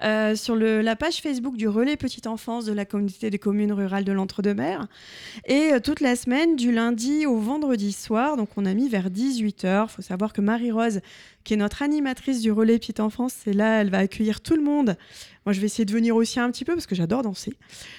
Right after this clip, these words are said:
Et, euh, j'adore m'amuser surtout. Et, euh, de dix-huit heures à dix-neuf heures trente, on va faire ces répétitions. Donc, si on débauche un peu tard, si on n'arrive qu'à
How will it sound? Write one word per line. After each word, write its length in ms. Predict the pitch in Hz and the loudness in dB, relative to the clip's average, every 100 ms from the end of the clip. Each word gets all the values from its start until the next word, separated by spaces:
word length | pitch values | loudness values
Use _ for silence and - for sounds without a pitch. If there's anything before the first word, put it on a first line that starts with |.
| 240 | -6
Et, 240 | - 220 214 | 2 4 6
euh, 520 | 202 196 190 185 196 | 4 4 4 4 2
j'adore 280 | 190 214 294 | 2 2 2
m'amuser 360 | 269 240 240 | 2 2 2
surtout. 380 | 339 277 - 320 - - - - - | 0 -4 -6 -6 -6 -14 -20 -20 -6
Et, 260 | - 247 240 | 2 4 4
euh, 180 | 226 214 | 4 2
de 120 | 233 | 0
dix-huit 360 | 202 226 233 | 0 -2 0
heures 120 | 277 277 | 0 2
à 80 | |
dix-neuf 300 | 220 226 240 233 | 0 -2 -2 0
heures 120 | 226 | -2
trente, 300 | - 254 262 | -6 -10 -10
on 60 | |
va 120 | 214 190 | -14 -14
faire 160 | 240 | -16
ces 140 | - 226 | -14 -6
répétitions. 640 | 220 214 208 214 - 330 | -4 -2 -4 -4 -6 -4
Donc, 120 | 247 | -6
si 120 | - | -6
on 40 | 240 | -6
débauche 380 | 233 214 220 240 | -4 -4 -6 -6
un 80 | |
peu 160 | 220 233 | -6 -6
tard, 180 | 247 247 | -6 -10
si 120 | - | -10
on 80 | 214 | -8
n'arrive 280 | 208 226 - | -6 -6 -8
qu'à 200 | 214 | -8